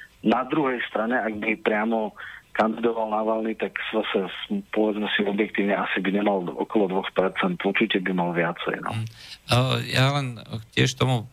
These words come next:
Speaker 2: poviem, že predsa len, e, to ukazuje, že Rusko, e, nie je krajinou, e, takou, ako, ako si ju predstavujeme my.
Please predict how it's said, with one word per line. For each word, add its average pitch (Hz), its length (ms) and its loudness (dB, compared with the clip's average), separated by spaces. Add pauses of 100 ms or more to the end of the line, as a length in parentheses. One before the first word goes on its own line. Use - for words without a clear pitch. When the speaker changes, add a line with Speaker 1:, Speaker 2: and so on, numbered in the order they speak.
Speaker 2:
poviem, 117 320 2
že 110 160 -2
predsa 117 400 2
len, 113 240 0
e, 113 160 2
to 107 320 -4
ukazuje, 107 480 0
že 98 240 -2
Rusko, 107 560 0
e, - 720 0
nie 113 400 2
je - 80 -14
krajinou, 104 640 2
e, 95 800 -2 (600)
takou, 104 480 2
ako, 101 480 -4
ako 98 240 0
si 117 80 -2
ju 95 80 0
predstavujeme 101 800 -2 (160)
my. 92 320 2